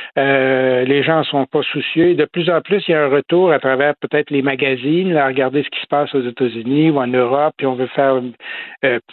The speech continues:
une pirouette de plus. Mais ça, ce genre d'acrobatie, ça donne quoi ? Ça donne des endroits comme Dubaï, hein, où c'est, c'est, c'est une collection de, euh, de, de, de, de choses qui sont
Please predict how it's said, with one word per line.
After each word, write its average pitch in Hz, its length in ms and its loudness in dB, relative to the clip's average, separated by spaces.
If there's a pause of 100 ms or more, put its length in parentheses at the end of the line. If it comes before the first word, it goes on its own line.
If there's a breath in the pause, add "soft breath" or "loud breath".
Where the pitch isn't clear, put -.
une 147 180 0
pirouette 147 480 0
de 131 120 0
plus. 160 360 0 (480 loud breath)
Mais 139 200 0
ça, 254 220 4 (100)
ce 165 120 2
genre 180 280 2
d'acrobatie, 160 840 0
ça 156 100 0
donne 147 240 0
quoi ? 196 300 0
Ça 151 100 -2
donne 165 220 0
des 147 180 2
endroits 143 360 2
comme 139 260 0
Dubaï, 127 580 0
hein, 196 140 -2 (460 loud breath)
où 143 100 2 (100)
c'est, 143 160 0 (200)
c'est, 131 240 -2
c'est 143 180 -2
une 160 140 0
collection 202 720 2
de, 139 360 2 (480 loud breath)
euh, 135 320 4
de, 139 260 2
de, 123 380 2
de, 147 180 0
de 147 180 0
choses 202 300 2
qui - 140 -8
sont 156 160 0